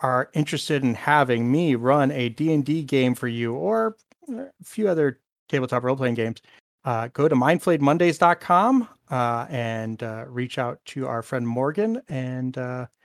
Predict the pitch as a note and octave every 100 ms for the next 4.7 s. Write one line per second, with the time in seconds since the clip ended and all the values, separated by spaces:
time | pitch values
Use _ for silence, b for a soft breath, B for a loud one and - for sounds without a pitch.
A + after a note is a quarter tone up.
0 | _ - - - - A#2+ A#2 B2+ D3 G3
1 | D3 A2+ A2+ - A#2 A2+ A2+ G#2+ - C#3+
2 | C#3+ - D3 - G3 F#3+ _ B2 A#2+ B2+
3 | B2 A#2+ A#2+ A#2 G#3+ C4+ - - C3 A2+
4 | A2+ A2 A#2 B2 A#2 A#2